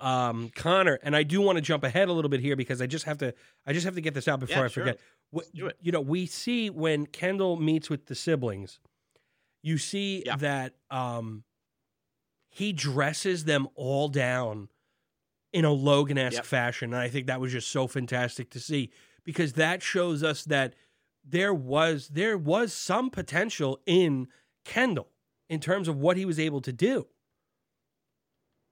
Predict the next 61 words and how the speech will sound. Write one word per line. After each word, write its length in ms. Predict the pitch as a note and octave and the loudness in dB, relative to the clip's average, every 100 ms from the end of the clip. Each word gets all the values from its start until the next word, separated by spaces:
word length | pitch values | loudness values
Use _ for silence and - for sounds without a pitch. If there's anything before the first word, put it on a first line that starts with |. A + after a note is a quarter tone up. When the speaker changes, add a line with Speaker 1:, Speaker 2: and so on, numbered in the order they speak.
| _ | _
Speaker 2:
A 0 | |
Speaker 1:
Because 100 | - | -2
Speaker 2:
hundred 180 | G#3 F3+ | 2 2
percent. 280 | - - - _ | 0 -8 -8 _
Speaker 1:
here 200 | - A#3+ | -2 0
he 160 | A3+ A3+ | 2 0
is, 120 | F#3+ | 0
Speaker 2:
A 40 | |
hundred 80 | - | 0
Speaker 1:
dre-, 80 | F#3 | 0
Speaker 2:
percent. 220 | - E3 A3 | 0 -2 -2
Speaker 1:
here, 80 | |
here 100 | F#3 | -2
he 120 | A3 G3+ | -2 -2
is 320 | F#3 D#3 C#3+ | 0 -2 -2
basically 640 | E3 F3 F#3+ F#3+ E3+ D3+ A#2+ A2+ _ | -2 -2 -4 -6 -4 -4 -6 -16 _
acting 420 | D3+ F3+ F#3 A3 F#3 | -4 -4 -4 -4 -2
like 180 | D#3+ | -2
Logan 580 | C3 C3+ D3+ F3+ C#3 A#2+ C3 | -2 0 2 0 -2 -6 -4
in 100 | C#3 | -2
this 160 | C#3 | -2
situation 540 | F3+ D#3 D3+ D#3+ D3+ B2+ - _ _ | -2 -2 -2 -2 -4 -10 -14 _ _
and 240 | D#3 E3 | -4 -4
trying 320 | D3+ E3+ F3 F3+ | -4 -2 0 0
to 60 | |
have 180 | D#3 D#3 | 0 -2
a 60 | B2 | 0
heart 220 | D3 D3 | 0 0
at 60 | C3 | -2
the 80 | |
same 180 | A#2+ C3+ | -2 -2
time. 140 | C3 D#3 | 0 -2
He's 100 | C3 | 0
like, 140 | B2 | -2
"Guys, 320 | C3+ C3+ C#3+ - - _ | -2 -2 -2 -4 -20 _
I'll 140 | B2+ | 0
answer 240 | C3+ C3+ C3+ | 0 0 -2
any 120 | B2 | -2
questions. 600 | - D3 C#3 D3+ C#3+ - - _ | -2 -4 -2 -2 -2 -4 -20 _
I 80 | B2 | -8
was 160 | G#2+ - | -6 -6
forced 340 | - D3+ C#3+ | 0 0 0
into 160 | D3 B2 | -4 -4
doing 300 | B2+ C#3+ D3 | 0 0 2
this." 220 | D3 C#3 - _ - | -2 -4 -18 _ -4
And 140 | C#3+ | -2
he's 100 | C#3+ | 0
like, 120 | C3 | 0
"Roman, 440 | A#2+ C#3 D3 D#3 D3+ | 2 2 4 2 0
you 300 | A2+ B2 D3 | -4 -2 -4
can't 300 | - E3 C#3+ | -2 -4 -4
get 100 | C3 | -6
a 60 | |
job 360 | A#2+ C#3+ C3 B2+ | -4 -2 -2 -2
at 80 | A#2+ | -4
a 60 | |
fucking, 480 | A2 C#3+ C3 B2+ A2+ | -4 -6 -4 -6 -6
like, 140 | A2+ G#2 | -8 -6
Wendy's 500 | A#2 C#3+ D3 C#3+ C#3 | -2 0 2 0 2
without 240 | C#3 C3 | 2 2
nepotism." 640 | B2+ C3+ C3+ D3 C3+ C#3 | 0 -4 -4 -4 -2 -2